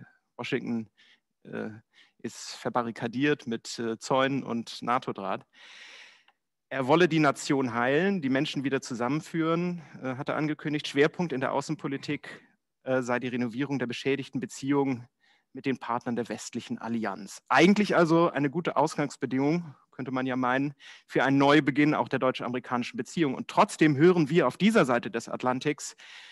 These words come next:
immer wieder sehr, sehr skeptische Töne, zurückhaltende Töne. Es wird vielleicht freundlicher im Ton, der Umgang wird netter werden auf dem diplomatischen Parkett, aber die zentralen Streitpunkte werden bleiben.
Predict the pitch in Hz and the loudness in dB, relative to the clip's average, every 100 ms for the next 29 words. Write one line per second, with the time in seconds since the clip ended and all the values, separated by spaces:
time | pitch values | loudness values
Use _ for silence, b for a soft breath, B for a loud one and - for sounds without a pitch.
0 | B B 151 160 147 160 147 147 143 139 | B B 4 6 6 6 8 6 6 4
1 | - 156 - 190 185 - 190 180 - 160 | 4 0 2 2 2 4 4 4 0 -4
2 | 165 160 160 139 170 160 170 117 - 143 | 0 -2 -2 -4 -2 0 0 -2 -2 -2
3 | 139 - 135 120 - 147 160 156 139 110 | 0 2 2 2 0 4 4 2 -4 -4
4 | 120 - 190 190 135 175 170 156 131 131 | -6 2 4 6 4 4 4 4 0 2
5 | 139 185 180 160 160 160 139 - 135 135 | 2 4 2 6 4 4 0 -4 -4 -4
6 | 143 135 131 131 123 - 113 - 175 - | 0 0 -2 -4 -10 -8 -10 -4 -4 -4
7 | B B - 139 135 123 127 - 139 165 | B B -2 2 2 2 -2 0 2 4
8 | 202 - 143 147 - 156 139 123 123 107 | 2 2 0 0 0 -2 0 0 -2 -4
9 | 98 92 98 | -4 -4 -10